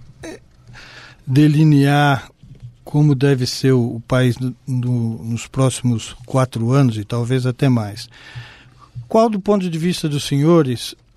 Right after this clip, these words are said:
são as questões centrais que, sobre economia que devem ser discutidas nesta eleição?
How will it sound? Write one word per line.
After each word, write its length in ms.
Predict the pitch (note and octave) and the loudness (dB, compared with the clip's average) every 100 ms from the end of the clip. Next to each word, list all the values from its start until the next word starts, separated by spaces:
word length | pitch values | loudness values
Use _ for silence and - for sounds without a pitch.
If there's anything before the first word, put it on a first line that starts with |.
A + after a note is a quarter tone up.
| _ - _ _ - | _ -20 _ _ -12
são 300 | - D#3+ D#3 | -2 2 2
as 120 | - | 2
questões 440 | C#3+ - E3 D#3+ | -2 -2 0 0
centrais 880 | - C#3+ C3 - C3+ C3+ C3 A#2+ - - _ _ _ _ _ | 0 0 0 0 0 2 0 -2 -8 -12 _ _ _ _ _
que, 200 | - - _ G3+ - | -12 -12 _ -10 -10
sobre 360 | - - D3 C#3+ | -6 0 2 2
economia 680 | B2 C3+ C3 C#3+ E3 C#3 - - - - _ _ | 0 0 2 4 4 2 0 -8 -20 -20 _ _
que 120 | - | -8
devem 840 | C3+ D3 D3+ C#3+ C#3 C#3+ C#3+ C3 A#2 - - | 0 2 4 2 0 0 0 -2 -6 -12 -20
ser 260 | - - C#3+ | -16 -4 -2
discutidas 800 | B2+ - C#3 - - C#3+ C3+ A#2+ | -2 -4 -4 -2 0 0 0 -2
nesta 360 | C#3+ C#3 C3 C3+ | 0 -2 -2 -2
eleição? 520 | B2 A#2 - G#2 | 0 -2 -4 -10